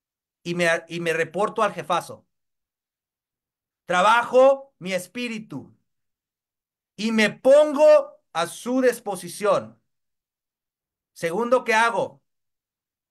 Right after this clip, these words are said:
el cuerpo lo nutro con la mejor nutrición, con mis tés. Después de ahí, que es el cuerpo, me voy al gimnasio, sigo trabajando el cuerpo.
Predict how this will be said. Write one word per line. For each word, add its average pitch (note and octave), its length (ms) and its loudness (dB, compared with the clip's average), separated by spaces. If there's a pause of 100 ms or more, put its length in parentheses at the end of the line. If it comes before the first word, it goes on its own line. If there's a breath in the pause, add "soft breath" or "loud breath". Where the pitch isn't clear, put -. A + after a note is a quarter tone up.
(640)
el D#3+ 220 -8
cuerpo A3+ 380 0
lo G#3+ 120 0
nutro G3+ 420 -8
con F3+ 120 -8
la E3+ 80 -4
mejor F3 300 -6
nutrición, F#3+ 640 -4
con D3+ 160 -12
mis D3 200 -16
tés. - 500 -6 (2750)
Después - 400 -6
de A3 80 0
ahí, G#3+ 240 0
que F3+ 80 -4
es F3 100 -4
el F3+ 120 -10
cuerpo, G3+ 380 -4
me D3 120 -8
voy F3+ 180 -4
al A3 140 0
gimnasio, G3+ 800 -6 (640)
sigo G3 320 -6
trabajando F#3 420 -2
el F3+ 100 -8
cuerpo. F#3 560 -8